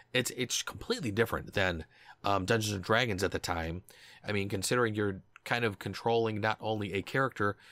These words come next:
but possibly a character with a spaceship. So you have way more, um, information in front of you than just your character sheet. But it was just a,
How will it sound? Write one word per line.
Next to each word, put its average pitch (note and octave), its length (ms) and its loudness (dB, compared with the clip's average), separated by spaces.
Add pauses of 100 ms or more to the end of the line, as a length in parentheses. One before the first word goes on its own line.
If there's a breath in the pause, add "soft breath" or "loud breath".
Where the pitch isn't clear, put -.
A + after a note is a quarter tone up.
(160 loud breath)
but - 160 0
possibly A2+ 420 2
a G2+ 80 0
character A2+ 300 2
with F#2+ 160 -2
a - 40 -2
spaceship. B2+ 580 2 (400 loud breath)
So G#2+ 220 2
you G2+ 180 0
have G#2+ 400 2
way A2+ 500 -2
more, A#2+ 400 0
um, F#2+ 220 -2
information A2+ 560 -2
in F2 80 -4
front F#2 180 -2
of F#2 80 -2
you F#2+ 100 0
than F2+ 140 -2
just G2 240 -4
your F2+ 80 -2
character B2 400 -2
sheet. F#2 340 -6 (640 loud breath)
But A#2+ 220 4
it D3+ 80 4
was F3+ 200 2
just D3 220 -4
a, G#2+ 260 -2